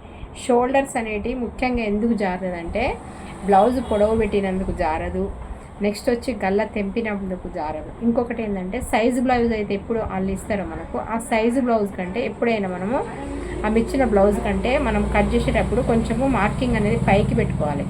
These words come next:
పైకి పెట్టుకుంటే స్టిచ్చింగ్ చేసేసరికి కరెక్ట్ ఆ ఇచ్చిన మార్కింగ్కు మనం ఆ ఇచ్చిన సైజు బ్లౌజ్ ప్రకారము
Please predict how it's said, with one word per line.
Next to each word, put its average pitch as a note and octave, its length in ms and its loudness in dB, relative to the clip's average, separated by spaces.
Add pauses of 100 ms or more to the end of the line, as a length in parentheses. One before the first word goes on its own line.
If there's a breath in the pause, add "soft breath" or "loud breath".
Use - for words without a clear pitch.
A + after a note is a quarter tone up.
పైకి A3 280 2
పెట్టుకుంటే G#3 420 0 (500 loud breath)
స్టిచ్చింగ్ D4 460 0
చేసేసరికి A3+ 540 2 (140)
కరెక్ట్ A#3 320 2
ఆ - 20 4 (120)
ఇచ్చిన A#3+ 180 -2 (100)
మార్కింగ్కు G#3 600 0 (160)
మనం G#3+ 120 -2 (120)
ఆ G3+ 40 0 (120)
ఇచ్చిన C4 200 -4 (100)
సైజు G#3 540 0
బ్లౌజ్ G3+ 260 2 (120)
ప్రకారము F#3+ 440 -2